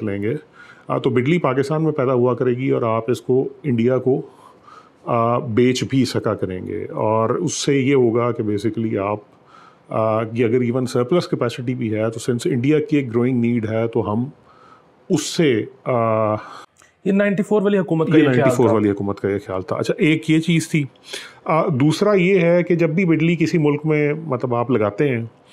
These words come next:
Speaker 1: तो इंटेंट यही होती है कि जी, आप, आ, बिजली को इस्तेमाल करेंगे, उससे चीज़ें बनाएंगे और वो ख़ुद भी इस्तेमाल करेंगे और दुनिया को भी बेचेंगे।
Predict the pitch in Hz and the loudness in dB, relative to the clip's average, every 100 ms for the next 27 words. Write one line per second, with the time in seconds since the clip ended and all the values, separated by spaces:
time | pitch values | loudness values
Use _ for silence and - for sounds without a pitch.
0 | - - - _ - 143 143 - 143 135 | -20 -20 -20 _ 0 2 2 2 0 0
1 | 147 160 135 151 175 127 131 147 131 131 | 0 2 2 4 4 2 0 2 2 2
2 | 127 120 143 127 113 120 135 - 127 123 | 0 0 0 2 2 0 -2 0 2 4
3 | 120 117 107 - - - 113 117 120 135 | 2 0 -2 -8 -18 -4 -2 0 2 0
4 | 123 107 101 113 123 120 123 120 113 120 | 0 -2 0 -2 0 0 2 0 0 -2
5 | - 107 127 123 110 113 113 110 - - | -2 -2 0 0 -2 -2 -2 -4 -10 -20
6 | _ - - _ - 104 107 113 117 117 | _ -20 -20 _ -4 -2 0 2 2 2
7 | 113 113 110 123 107 120 113 151 147 127 | 0 0 0 0 0 0 0 -2 0 -2
8 | 117 117 120 127 139 113 113 113 107 98 | -2 -2 -2 0 0 0 0 0 0 -4
9 | 87 90 - - - | -6 -8 -10 -16 -16